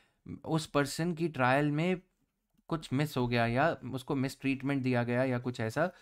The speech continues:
तो ये चीज़ हो रही है। But in India, when the police do something illegal, it does not vitiate the outcome of the trial।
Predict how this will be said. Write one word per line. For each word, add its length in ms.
तो 80
ये 180
चीज़ 220
हो 60
रही 100
है। 80
But 120
in 160
India, 260
when 160
the 140
police 320
do 80
something 480
illegal, 440
it 180
does 180
not 260
vitiate 480
the 140
outcome 380
of 140
the 140
trial। 280